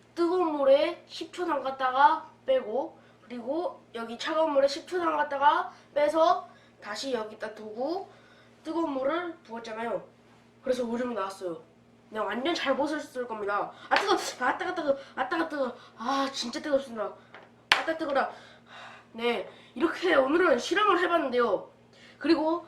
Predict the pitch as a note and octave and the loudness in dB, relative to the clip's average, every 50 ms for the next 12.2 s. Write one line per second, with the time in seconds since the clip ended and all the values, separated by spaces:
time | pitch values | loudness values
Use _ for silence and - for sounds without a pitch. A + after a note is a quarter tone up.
0 | - - - - C4+ C4 C4+ C4+ D4 D#4+ E4+ - - - - - - - - - | -14 -20 -6 -2 2 6 8 8 8 8 6 0 -4 -12 -20 -20 -20 -20 -20 -20
1 | - - - - - G#3+ A3+ B3+ D4 D#4 E4 D4 - - C4 B3 A#3+ A#3+ - D4+ | -20 -20 -20 -16 -6 -2 -2 0 0 2 0 0 0 -2 -4 -6 -4 0 4 4
2 | D#4 D4+ - _ _ _ _ _ _ _ _ _ _ _ _ _ _ _ _ _ | 4 2 0 _ _ _ _ _ _ _ _ _ _ _ _ _ _ _ _ _
3 | _ _ _ _ - - - - - - C4+ F4 F#4+ G4 G#4 F#4+ F#4+ F#4 F#4 F#4 | _ _ _ _ -20 -20 -20 -10 -2 0 2 2 4 6 10 12 12 12 12 12
4 | F#4 F#4 F4+ - - - - - - - - G#4+ G#4+ G#4+ - - E4+ D#4+ D4+ G3 | 10 10 8 6 2 -2 -14 -16 -4 4 6 6 6 6 4 4 6 8 8 8
5 | - F3+ F3 - - - - - - - - - - C#4 G#4+ - - - - - | 6 2 -6 -12 -16 -20 -20 -20 -20 -20 -20 -8 -2 4 8 8 8 8 4 -2
6 | - - - - - A#3+ C4 E4+ E4+ G4 G#4+ G4+ - - - - - - - - | -12 -20 -20 -10 -2 2 4 6 6 8 8 8 8 6 4 0 -6 -16 -20 -20
7 | - - - - D4 E4 - A#4+ B4 B4 - A4 G4 F#4 D#4+ C#4 C#4 D4+ D#4+ D#4 | -20 -14 -6 -4 -2 0 2 2 2 2 2 2 4 4 2 2 0 -2 -2 -2
8 | D4 C4 G3+ - - - G#3+ A3+ A#3+ C4 B3+ C4 C#4 D4 C4+ A3 G#3 B3 A#3+ D#4+ | -2 -4 -4 -6 -8 -12 -12 0 4 6 6 6 4 2 2 0 0 0 2 2
9 | F4 E4+ D4 - D4+ D4+ - D#4+ D#4 B3+ A#3 A3 A3+ B3 B3 A#3 G3 - - - | 4 4 4 2 0 -2 0 0 0 0 0 -2 0 0 2 2 2 0 -2 -6
10 | - - - - - F4 G4+ F4+ C#4+ C4+ C4+ C#4 E4 F4 E4 C#4+ C#4+ C#4+ C4 C4 | -16 -20 -16 -4 0 4 6 8 10 8 8 8 6 4 2 2 2 4 6 6
11 | B3 A3+ A3+ A#3+ A#3 - - A3 A3 B3 C4 C#4 B3+ - A#3 G#3 G#3 - - G3+ | 6 6 4 2 0 -2 -2 -4 2 6 6 6 6 4 0 -2 -8 -10 -12 -10
12 | F#3+ F3+ F3 - | -8 -6 -6 -8